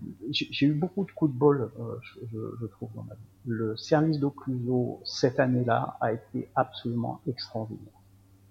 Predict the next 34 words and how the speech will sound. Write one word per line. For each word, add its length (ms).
Extraordinaire. 680
On 60
a 80
tous 360
bossé 460
comme 200
des 120
tacos. 420
Euh, 600
il 60
y 60
avait 140
une 120
communication 720
qui 140
était 220
phénoménale, 960
euh, 120
avec 280
les 80
profs, 300
ce 260
que, 300
ce 80
qui 120
était 160
pas, 180
vraiment 440
pas 120
du 140
tout 160
le 80
cas 180
dans, 220